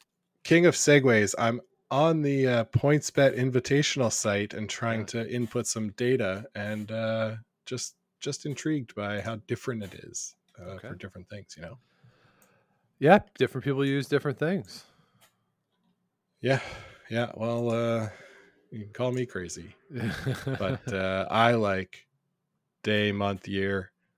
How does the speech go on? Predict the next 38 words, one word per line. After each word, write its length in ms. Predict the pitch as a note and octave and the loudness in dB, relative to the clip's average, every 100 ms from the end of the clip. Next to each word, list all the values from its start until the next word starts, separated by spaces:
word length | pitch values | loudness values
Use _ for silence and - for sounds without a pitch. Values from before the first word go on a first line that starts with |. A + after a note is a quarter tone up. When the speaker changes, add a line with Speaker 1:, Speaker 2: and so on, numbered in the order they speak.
| _ | _
Speaker 1:
and 100 | F#2 | -12
if 120 | F2+ - | -12 -6
you 80 | G2 | -2
wanna 220 | G#2+ G#2+ | 0 0
put 200 | - G2+ | -2 -4
the 80 | G2+ | -4
month 320 | G2+ G2+ - | -2 -4 -6
in 140 | G2+ | -6
words, 420 | G2+ G#2 G#2 G2+ | -4 -2 -2 -4
you 80 | G#2 | -10
can. 480 | - G2+ G2+ G2 G#2 | -10 -8 -8 -8 -12
If 140 | - G2+ | -14 -14
you 60 | |
don't, 400 | F2+ G2 G2+ G2+ | -10 -6 -6 -8
that's 220 | - - - | -10 -10 -8
fine. 420 | G#2 G2 G2 G2+ _ _ _ _ _ _ | -6 -6 -8 -12 _ _ _ _ _ _
Uh, 560 | G#2+ G#2+ G#2+ G#2+ A2 A2+ | -6 -2 -2 0 0 -2
it 100 | A2 | -4
just 220 | C#3 - | -8 -4
works, 320 | C3+ C3 - | -4 -4 -10
man. 260 | G#2+ A2 A#2+ | -10 -10 -12
Just 240 | - A2+ - | -12 -12 -8
works. 380 | A#2 - - - _ _ _ _ _ - | -10 -10 -20 -20 _ _ _ _ _ -8
Speaker 2:
I 120 | A#2+ | -2
guess, 240 | C3 B2+ | -2 -2
you 60 | D3 | -2
know, 100 | C#3+ | 0
Speaker 1:
The 40 | D3 | 0
Speaker 2:
everyone 200 | D#3 C#3+ | 0 0
has 200 | D3 C#3 | -2 -2
their 160 | C#3+ C#3 | -4 -4
own 360 | C#3+ C#3+ C#3 | -2 -4 -6
Speaker 1:
The 60 | C3 _ _ _ _ _ | -12 _ _ _ _ _
Speaker 2:
preferences. 340 | A#2+ - - | 0 0 2
Speaker 1:
only 320 | - C#3+ D#3 D3+ | 8 10 10 6
exception 540 | C3 - A#2+ - A#2+ | 6 2 2 0 -4
will 80 | A2 | -2
be 360 | A2 G#2+ G#2+ | 0 0 0